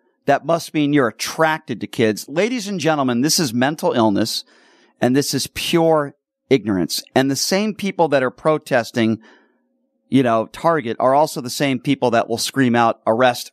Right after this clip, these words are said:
Fauci." They're the same ki-, type of people. They're the people that Hillary Clinton described as deplorables. And by the way, she was right.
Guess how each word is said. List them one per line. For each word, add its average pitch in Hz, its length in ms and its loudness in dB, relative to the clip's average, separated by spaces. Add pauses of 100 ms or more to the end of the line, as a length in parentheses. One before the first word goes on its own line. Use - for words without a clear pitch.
Fauci." - 480 -4 (400)
They're 131 120 2
the 120 100 -4
same 160 380 -2
ki-, - 140 -2 (320)
type 160 240 -2
of - 100 -20
people. 147 320 0
They're 120 100 0
the 123 80 -2
people 170 340 -4
that 156 160 2
Hillary 143 320 -2
Clinton 143 380 -4
described 117 460 -2
as 117 100 -8
deplorables. 113 680 -4
And 104 100 -8
by 123 160 0
the 113 80 -4
way, 113 240 -2 (260)
she - 240 0
was 117 180 -2
right. 107 440 -2